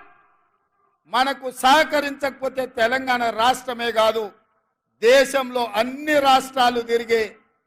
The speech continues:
నరేంద్ర మోడీకి వ్యతిరేకంగా నిలబడి కొట్లాడతా అని చెప్పి నేను ఈ వేదిక మీద నుంచి మాటిస్తున్న మిత్రులారా. మన మంచితనం చేతగానితనం కాదు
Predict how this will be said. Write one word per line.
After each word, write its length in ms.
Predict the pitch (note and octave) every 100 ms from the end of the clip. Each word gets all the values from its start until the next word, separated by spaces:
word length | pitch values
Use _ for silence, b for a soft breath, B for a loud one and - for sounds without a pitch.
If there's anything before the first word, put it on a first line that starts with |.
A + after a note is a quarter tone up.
| _
నరేంద్ర 640 | C#3 E3+ G#3+ A3+ A#3+ A#3 A3+
మోడీకి 460 | G#3+ G#3+ G#3 G3+
వ్యతిరేకంగా 840 | G3+ E3+ G3 A3+ A#3+ A#3+ A3+ G#3+ G3
నిలబడి 520 | F#3+ G3 G#3 G#3 G3
కొట్లాడతా 800 | - F#3+ F#3 - D#4 D#4+ D#4 C4+
అని 120 | B3+
చెప్పి 460 | A#3 A#3 A#3 G#3 - _ _ E3+
నేను 240 | G#3 G#3
ఈ 100 | F#3+
వేదిక 380 | E3+ A3 A3+ A3
మీద 240 | G3+ G3
నుంచి 220 | F#3+ F3+
మాటిస్తున్న 580 | E3 E3+ G3 F#3 - F3+
మిత్రులారా. 600 | E3 E3 - F#3 F3+ F3 - _ _ _ _ _ _ _ _ _ _ _ _ _ _ _ -
మన 180 | A3 C#4
మంచితనం 720 | C4+ C4+ D4 D4 D4 D4 D4
చేతగానితనం 760 | C#4+ C#4+ D4 D4 D4 D4 C#4+ C#4
కాదు 400 | C4+ D#4 D#4+ C#4